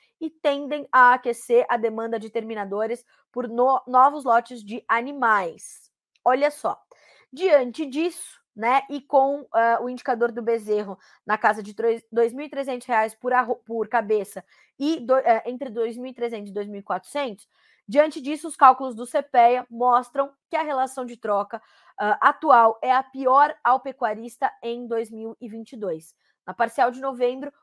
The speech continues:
o produtor que fez terminação precisa de oito vírgula sessenta e oito arrobas de boi gordo paulista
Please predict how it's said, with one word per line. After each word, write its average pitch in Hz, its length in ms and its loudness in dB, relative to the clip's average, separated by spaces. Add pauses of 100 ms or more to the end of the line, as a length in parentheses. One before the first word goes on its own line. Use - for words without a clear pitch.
o 220 80 -12
produtor 269 360 0
que 302 100 -14
fez 285 240 -6
terminação 254 720 -2 (260)
precisa 247 360 -6
de 226 240 -12
oito 311 360 2
vírgula 262 300 -6
sessenta 277 460 -10
e - 20 -6
oito 233 240 -2
arrobas 208 420 -4
de 208 80 -18
boi 208 220 -4
gordo 185 380 -8
paulista 285 680 2